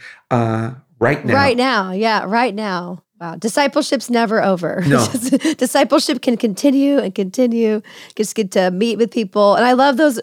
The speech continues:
Speaker 2: discipleship relationships where maybe it started off as more of, like, a mentor to someone and then they become, like, peer to peer. Like, all of a sudden someone you poured your life into, they're, like, sharing advice with you and you're like, "Oh, oh yeah,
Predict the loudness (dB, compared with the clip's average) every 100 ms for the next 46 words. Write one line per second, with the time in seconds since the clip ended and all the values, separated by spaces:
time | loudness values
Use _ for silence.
0 | -8 -2 -2 -2 -4 -2 0 0 0 -2
1 | 0 -2 0 2 4 2 0 -6 -20 -8
2 | 0 2 2 0 0 2 4 4 4 2
3 | 0 -4 -2 0 2 0 0 -4 -4 -6
4 | -4 -4 -6 -6 -4 -4 -6 -8 -10 _
5 | _ _ _ -8 -2 -2 0 -2 0 0
6 | 0 -2 -2 -4 -4 -4 -6 -6 -12 -2
7 | 2 2 0 -4 0 0 0 0 2 2
8 | 2 0 0 0 0 -2 -2 0 2 4
9 | 4 0 -20 -2 2 2 2 2 2 -2
10 | -4 0 0 0 -4 -14 -2 2 2 2
11 | 2 2 2 2 2 0 0 -4 0 2
12 | 2 0 -4 -2 0 2 0 -2 _ _
13 | _ _ _ 4 6 6 6